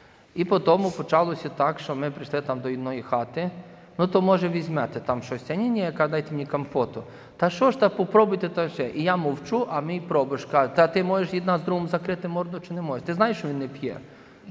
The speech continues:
І я вже сижу святий, а за мене другий гавкає. Понімаєш?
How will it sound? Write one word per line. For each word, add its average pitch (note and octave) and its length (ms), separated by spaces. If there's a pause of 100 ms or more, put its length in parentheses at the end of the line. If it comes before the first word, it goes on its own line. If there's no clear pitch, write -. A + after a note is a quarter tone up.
І C3 60
я D#3+ 140
вже F#3 160
сижу F#3 360
святий, G3+ 520
а D#3 100
за D3 120
мене F#3 280
другий D#3+ 320
гавкає. A#2+ 580 (1080)
Понімаєш? C#3 420